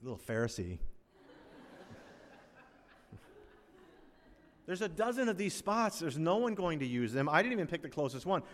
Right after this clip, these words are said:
I picked the farthest one just so I could go in that entrance and leave the car running because I'm on fumes. I see a police officer. He's been looking at me the entire time. He's the one who stands out there on guard.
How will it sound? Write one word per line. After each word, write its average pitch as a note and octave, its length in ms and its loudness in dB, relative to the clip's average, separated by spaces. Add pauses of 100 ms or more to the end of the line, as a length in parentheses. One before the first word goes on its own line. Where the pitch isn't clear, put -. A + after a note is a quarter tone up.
I C3+ 100 0
picked D#3 180 -2
the B2 60 -2
farthest E3+ 440 4
one A#2 220 -2
just E3+ 220 -6
so E3 100 0
I C3+ 80 0
could A#2+ 160 -8
go B2 140 -2
in F#3 200 -4
that C#3+ 140 -2
entrance A#2+ 280 -6 (180)
and B2+ 100 0
leave B2 160 2
the A#2+ 60 -2
car B2+ 260 -2
running G2+ 260 0
because G2+ 360 -6
I'm A2+ 200 -4
on G2 260 -6 (260)
fumes. G2 580 -8 (1200)
I A#2 80 -6
see C#3+ 180 -6
a D3 40 -4
police C#3+ 300 -8
officer. C3+ 480 -8 (760)
He's G2+ 120 -12
been A2+ 140 -6
looking A#2 260 -4
at A#2 100 -4
me B2 80 -8
the A2 160 -4
entire A2+ 380 -4
time. A2 340 -6
He's F#2+ 180 -10
the F#2+ 120 -8
one G2+ 180 -6
who G#2 80 -8
stands G#2 320 -10
out F#2+ 160 -10
there G2 120 -10
on F#2+ 100 -10
guard. G#2 280 -8